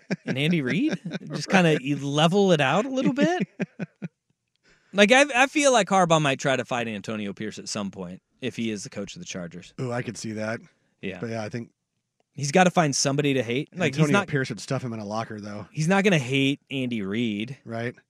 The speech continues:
Speaker 2: Well, it's Jim Harbaugh. He can hate whatever he wants.
Speaker 1: <laughs>
Speaker 2: Like, he'll find any reason. He'll be like,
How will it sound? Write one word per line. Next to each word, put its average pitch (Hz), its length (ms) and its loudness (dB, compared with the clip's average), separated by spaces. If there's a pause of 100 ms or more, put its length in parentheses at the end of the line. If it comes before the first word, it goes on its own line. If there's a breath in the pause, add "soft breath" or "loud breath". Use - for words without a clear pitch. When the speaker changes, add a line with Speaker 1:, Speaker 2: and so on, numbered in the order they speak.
(500)
Speaker 2:
Well, 147 240 0
it's - 140 -6
Jim 113 200 -6
Harbaugh. 92 320 -6
He 120 140 -8
can 107 120 -12
hate 104 220 -8
whatever 98 320 -8
he 98 120 -12
wants. 95 300 -8
Speaker 1:
<laughs> - 0 -
Speaker 2:
Like, 170 340 -6 (140)
he'll 127 240 -4
find 117 260 -6
any 110 200 -6
reason. 92 420 -8 (880 loud breath)
He'll 131 120 -2
be 131 160 -2
like, 113 400 -6